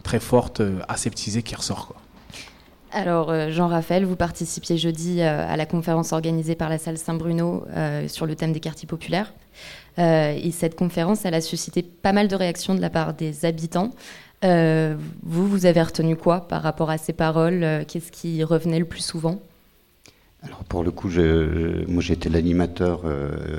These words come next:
Speaker 3: et il y avait trois intervenants, trois universitaires, euh, Alexandre Fondizi, euh, Emmanuel Blanchard et Mère-Hélène Baquet, pour pas les citer,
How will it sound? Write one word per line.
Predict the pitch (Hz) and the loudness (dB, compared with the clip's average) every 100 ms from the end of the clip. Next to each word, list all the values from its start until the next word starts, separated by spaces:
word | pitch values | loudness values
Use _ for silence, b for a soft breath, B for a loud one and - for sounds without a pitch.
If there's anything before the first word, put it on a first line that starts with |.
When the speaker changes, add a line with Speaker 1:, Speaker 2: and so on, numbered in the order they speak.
| 78 | -4
Speaker 3:
et | 82 | -2
il | 76 | -2
y | |
avait | 73 | -2
trois | 78 - 80 | -4 -2 -2
intervenants, | 82 80 78 85 87 | 0 -2 0 0 0
trois | 80 82 | -2 -4
universitaires, | 82 80 78 78 - 82 - 87 78 92 | -2 -2 -2 -4 -6 -6 -2 -2 -2 -6
euh, | 76 73 71 | -6 -6 -8
Alexandre | 73 71 - 87 80 78 76 73 | -8 -8 -2 -2 0 0 0 -4
Fondizi, | 73 - 82 85 78 90 90 B B B B B - | -6 -4 -2 -2 -2 -4 -4 B B B B B -4
euh, | 85 78 82 | -2 0 0
Emmanuel | 82 80 78 78 | 0 0 0 -2
Blanchard | 78 80 - 87 78 | -2 -4 0 -2 0
et | |
Mère-Hélène | 78 80 78 78 | 0 0 0 0
Baquet, | 78 76 - 87 | 0 -2 -2 -4
pour | - - | -4 -8
pas | 78 | -6
les | 73 | -6
citer, | - - 104 110 | -8 -8 -6 -6